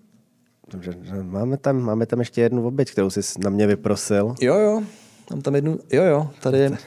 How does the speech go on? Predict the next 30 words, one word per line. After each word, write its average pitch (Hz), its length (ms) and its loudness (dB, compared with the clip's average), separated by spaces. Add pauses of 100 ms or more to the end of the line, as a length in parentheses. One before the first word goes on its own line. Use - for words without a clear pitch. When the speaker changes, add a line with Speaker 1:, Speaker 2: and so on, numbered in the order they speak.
(120)
Speaker 1:
<laughs> - 260 -18
Speaker 2:
můj 147 180 4
oblíbenec. 151 640 4
Speaker 1:
Tento 113 260 0
hoch. 113 420 0 (380)
Speaker 2:
Hoch, 160 240 0
kterého 196 340 4
možná 208 320 6
neznáte, 180 420 4
ale 202 100 4
stojí 185 240 2
to, 190 100 2
abyste 180 240 2
ho 220 60 4
poznali. 123 760 2
A 120 80 0
je 123 100 2
to 185 340 4 (120)
člen 175 440 2
klubu 175 240 4
dvacet 170 300 2
sedm, 160 260 2
který 160 220 -2
se 165 120 2
do 165 60 4
něj 170 100 4
připojil 175 340 4
v 165 60 -4
devadesátých 147 760 2
letech. 139 460 0